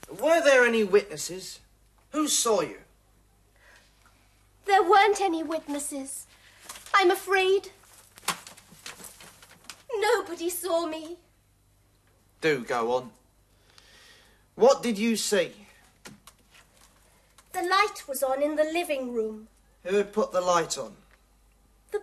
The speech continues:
Speaker 2: burglars had put it on. They were talking quite loudly,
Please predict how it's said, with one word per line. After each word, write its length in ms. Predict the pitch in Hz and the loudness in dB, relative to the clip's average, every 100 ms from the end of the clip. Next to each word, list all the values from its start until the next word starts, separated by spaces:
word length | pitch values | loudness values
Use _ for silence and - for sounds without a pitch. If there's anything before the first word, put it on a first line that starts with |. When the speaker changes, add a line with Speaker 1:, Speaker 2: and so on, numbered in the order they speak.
| - | 2
Speaker 2:
burglars 600 | 427 427 - 302 277 - | 4 4 2 -4 -4 -6
had 220 | 294 294 | -6 -6
put 220 | 311 285 | -8 -6
it 160 | 277 277 | -6 -4
on. 340 | 262 254 254 - _ _ _ _ _ _ _ _ _ - - - - _ _ _ - | -4 -4 -14 -20 _ _ _ _ _ _ _ _ _ -20 -18 -18 -18 _ _ _ -2
They 120 | 349 | -2
were 140 | 302 349 | 0 -4
talking 680 | - 403 403 415 285 269 | -4 0 0 0 -6 -8
quite 440 | 269 339 359 359 339 | -8 2 4 4 -2
loudly, 680 | 339 339 285 254 220 202 | 0 2 0 -4 -10 -12